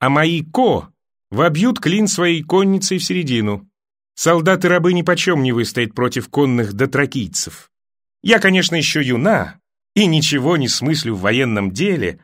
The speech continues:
улыбнулась она. «Что скажете вы, милорды?» «Я скажу, что вы сестра Рейгара Таргарена»,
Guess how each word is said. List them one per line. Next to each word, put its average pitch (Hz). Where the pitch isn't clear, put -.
улыбнулась 110
она. 87
«Что 254
скажете 208
вы, 123
милорды?» 113
«Я 110
скажу, 147
что 147
вы 156
сестра 143
Рейгара 131
Таргарена», 104